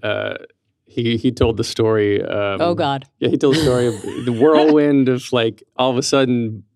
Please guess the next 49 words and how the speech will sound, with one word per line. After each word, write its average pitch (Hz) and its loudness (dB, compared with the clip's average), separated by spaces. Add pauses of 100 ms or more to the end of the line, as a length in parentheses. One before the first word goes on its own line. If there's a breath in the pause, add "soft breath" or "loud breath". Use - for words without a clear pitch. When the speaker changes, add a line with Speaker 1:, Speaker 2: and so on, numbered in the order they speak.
Speaker 1:
you, 123 0
you 120 0
blink 123 0
twice 123 -2
and 117 -4
you're 113 0
engaged 110 -2
and 110 -4
married. 107 -2 (580 soft breath)
Um, 113 -4 (100)
do 127 -6
Speaker 2:
It's 143 0
Speaker 1:
you, 151 -6
Speaker 2:
true. 151 -4
Speaker 1:
do 131 -2
you 151 2
enjoy, 156 0 (280)
uh, 123 -2 (280)
I 120 -6
guess, 113 -2 (160)
I 117 -2
don't 117 -2
know 131 2
if 131 -2
you're 131 2
allowed 120 0
to - -4
say 123 0 (120)
otherwise. 123 0
Do 131 0
you 139 6
enjoy 120 2
being 123 0
in 110 -2
the 107 -10
same 117 -2
industry 131 0
as 143 0
your 147 -2
spouse? 165 -4
Speaker 2:
Listen, 185 -2
let 175 -2
me 185 -4
tell 185 -2
you 165 -2
something. 156 -2 (140)
I, 160 -4
I, 160 -4 (180)
I 143 -4